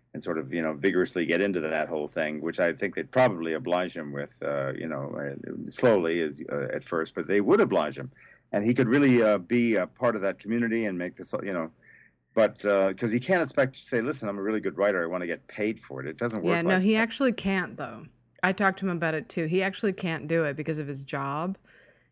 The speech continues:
Speaker 2: He can't talk about movies because he works on them. And so he's bound to confidentiality, at least until he starts making money as a blogger, which isn't really being offered to him on right now.
Speaker 1: Uh-huh.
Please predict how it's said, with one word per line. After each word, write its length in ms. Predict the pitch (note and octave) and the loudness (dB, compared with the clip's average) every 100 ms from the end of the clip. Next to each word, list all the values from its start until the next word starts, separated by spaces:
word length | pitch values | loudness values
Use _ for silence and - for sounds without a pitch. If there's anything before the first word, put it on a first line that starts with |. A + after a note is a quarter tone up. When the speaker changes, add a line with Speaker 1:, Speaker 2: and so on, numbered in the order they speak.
| - | -8
Speaker 2:
He 80 | G#3 | -2
can't 260 | A#3 A3 | 0 0
talk 240 | A3 A3 G#3+ | 2 2 2
about 240 | E3+ C#3 | 0 0
movies 640 | D3+ D#3+ C#3+ G#2 - - - - | 0 -2 -4 -8 -10 -12 -14 -6
because 240 | F#3 F#3 | -4 -2
he 80 | F3+ | 0
works 380 | F3+ G3+ G#3+ - | 2 2 0 -4
on 180 | D3 C#3 | -6 -4
them. 320 | C#3 C#3 C3 - _ - | -8 -8 -10 -14 _ -4
And 220 | F3 E3+ | -2 -2
so 460 | - F3 E3 D#3+ - - _ _ _ | 0 2 2 0 -6 -20 _ _ _
he's 220 | G#3 E3+ | -2 2
bound 560 | F3 E3+ F3+ F3+ E3+ | 2 4 4 2 0
to 480 | - E3 D#3+ D#3 C#3+ - | -2 -2 0 -2 -6 -6
confidentiality, 960 | D#3+ D3+ D3+ D3+ C#3 D#3 D#3 D#3 D3 | -6 -4 -4 -6 -4 -2 -2 -2 -4
at 100 | D3 | -2
least 240 | E3 F3 - | -2 -2 -2
until 240 | D#3 D#3 | -4 -4
he 100 | D#3 | -4
starts 300 | D3 D#3 D3 | -4 -6 -4
making 300 | D3+ C#3 C#3+ | -4 -4 -4
money 240 | D3+ E3+ F#3+ | -2 0 0
as 100 | F#3 | 0
a 60 | |
blogger, 420 | F#3 F#3 F#3+ G3+ | 0 0 2 0
which 320 | F3+ D3+ - - | 0 -4 -10 -8
isn't 280 | E3 D#3 D#3 | -6 -4 -4
really 200 | D#3 D3+ | -4 -4
being 280 | C#3+ D3+ | -4 -4
offered 320 | D3 C#3+ D#3 D3+ | -4 -4 -4 -4
to 80 | |
him 240 | D3+ D#3 D3+ | -4 -4 -4
on 260 | D3 C#3+ - - | -6 -10 -14 -10
right 160 | D3+ | -8
now. 360 | C#3 D3+ D#3+ F3+ - _ _ - | -6 -6 -6 -6 -10 _ _ -12
Speaker 1:
Uh-huh. 240 | E2+ F2+ | -8 -6